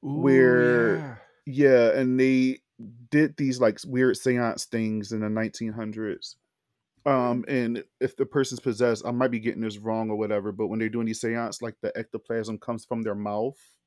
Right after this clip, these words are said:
Speaker 2: and they had, like, these creepy still shots of it. I was scared of that movie 'cause it was just,
Speaker 1: Yeah,
Speaker 2: it seems
Speaker 1: yeah.
Speaker 2: super realistic. Um, and then if you Google it, apparently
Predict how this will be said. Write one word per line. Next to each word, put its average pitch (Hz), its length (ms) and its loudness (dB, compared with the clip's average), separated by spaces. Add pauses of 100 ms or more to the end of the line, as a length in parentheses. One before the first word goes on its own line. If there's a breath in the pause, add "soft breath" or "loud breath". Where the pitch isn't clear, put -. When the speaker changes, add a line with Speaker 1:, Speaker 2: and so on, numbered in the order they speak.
(440)
Speaker 2:
and 123 120 -2
they 127 60 2
had, 131 140 0
like, 120 160 -2
these 127 160 -10
creepy 135 400 -4
still 127 340 -2
shots 143 380 -2
of 156 180 -2
it. 170 260 0 (240 soft breath)
I 165 200 10
was 156 160 2
scared 127 260 2
of 110 80 0
that 107 160 0
movie 104 420 -6
'cause 120 200 -8
it 110 160 2
was 107 100 0
just, - 80 0
Speaker 1:
Yeah, - 60 -4
Speaker 2:
it - 40 -4
seems 120 240 0
Speaker 1:
yeah. 101 120 0
Speaker 2:
super 107 200 0
realistic. 104 720 -2 (480 loud breath)
Um, 123 400 4
and 135 140 0
then 135 120 2
if 127 120 -4
you 143 80 -2
Google 127 460 2
it, 110 140 4
apparently 110 680 -4